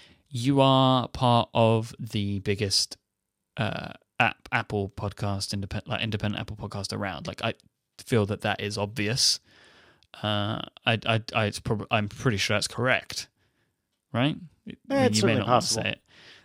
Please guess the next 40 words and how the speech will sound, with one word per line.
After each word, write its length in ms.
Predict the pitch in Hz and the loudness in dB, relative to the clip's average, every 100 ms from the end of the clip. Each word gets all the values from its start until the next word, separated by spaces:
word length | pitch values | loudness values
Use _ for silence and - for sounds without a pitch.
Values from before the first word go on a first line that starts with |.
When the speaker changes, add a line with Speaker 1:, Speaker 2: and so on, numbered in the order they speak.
| - | -14
Speaker 1:
Uh, 180 | 359 247 | -10 -4
it's 400 | - - - - - | -2 -2 -4 -12 -8
definitely 360 | - - - | -6 -6 -10
possible. 520 | - - - 107 110 _ - - - | -8 -8 -8 -8 -10 _ -20 -4 2
Speaker 2:
<laughs> 80 | - - - - 233 - 233 - - - - - | 2 0 -12 2 2 6 4 4 -4 -4 -6 4
Speaker 1:
So 340 | - 190 175 | 8 10 10
it's 260 | - 160 - | 8 2 4
like, 220 | 165 - | 4 4
you 80 | 202 | 2
know, 80 | 170 | 2
you, 260 | 165 156 - | 0 -2 -4
you, 160 | 160 170 | -8 -8
you 160 | - 185 | -8 -2
choose 360 | - 196 185 | 0 0 0
what 120 | 170 156 | -2 2
you 100 | 139 | 4
wanna 160 | 135 | 6
do 180 | 120 196 | 4 4
with 220 | 185 117 | 4 2
that, 300 | - 64 - - | -2 -10 -14 -4
but 260 | 113 107 - _ _ _ _ | -2 -2 -4 _ _ _ _
you 400 | - - 127 123 | -18 -6 0 0
have 380 | 123 151 143 - | 2 6 6 4
the 100 | 123 | 0
ability 560 | 107 123 123 110 110 107 | 2 4 4 4 -2 -6
to 140 | 117 | -6
just 340 | - 104 - - | -4 -4 -4 0
go 220 | 110 110 | 2 2
ahead 420 | 98 110 104 107 | 2 0 0 -2
and, 420 | 101 101 104 - - | -4 -4 -6 -10 -8
and 220 | 113 104 | -4 -2
make 300 | 101 101 - | -2 -4 -6
that 220 | 104 - | -6 -4
a 60 | 104 | -8
huge 380 | - 107 101 - | -6 -6 -4 -4
success 560 | - - 160 160 - | -2 0 2 0 -2
if 120 | 107 | -6
you 100 | - | -10
want 260 | 156 - - | -10 -12 -14
to. 240 | - - | -14 -14